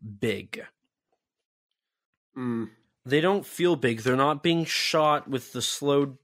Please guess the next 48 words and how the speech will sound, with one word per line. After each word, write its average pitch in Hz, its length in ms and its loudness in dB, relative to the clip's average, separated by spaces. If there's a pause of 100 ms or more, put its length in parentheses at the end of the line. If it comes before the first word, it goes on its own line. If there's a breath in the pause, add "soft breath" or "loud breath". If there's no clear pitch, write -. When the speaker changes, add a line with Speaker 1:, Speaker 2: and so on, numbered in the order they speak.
(100)
Speaker 1:
footage. 120 720 -4 (400 loud breath)
Granted, 170 600 0 (220)
I 523 240 4
did 508 120 4
Speaker 2:
Uh, 466 120 2
I'm 415 100 -4
pretty 381 200 0
sure 233 200 -2
they 147 220 0
are. 107 340 -6 (240)
Speaker 1:
Are 175 220 2
Speaker 2:
Pretty 247 160 2
Speaker 1:
they? 254 100 2
Speaker 2:
sure - 100 2
they - 200 -4
are. - 240 -12
Speaker 1:
Or 165 120 2
are 185 40 2
they 214 160 2
just 208 220 -2
Speaker 2:
Pretty 226 160 2
Speaker 1:
kinda, 214 180 4
Speaker 2:
sure. 190 100 2
Speaker 1:
like, 185 420 0
slow? 117 760 -4 (180)
I 170 100 2
don't 220 160 0
know. 160 140 2
It 156 80 0
Speaker 2:
I 160 60 0
Speaker 1:
just 214 140 -4
Speaker 2:
feel, 254 220 -4 (380)
I 156 60 0
feel 247 220 -2
like 247 180 -2
the 208 180 -2
arms 185 720 -2 (160)
would 170 220 -4
wave 160 360 0
around 156 320 0
a 135 40 -2
lot 151 420 -2 (540)
faster 165 720 -2
<laughs> 135 80 0
if - 360 -4
it 175 160 0
wasn't 143 420 0
slowed. 117 640 -2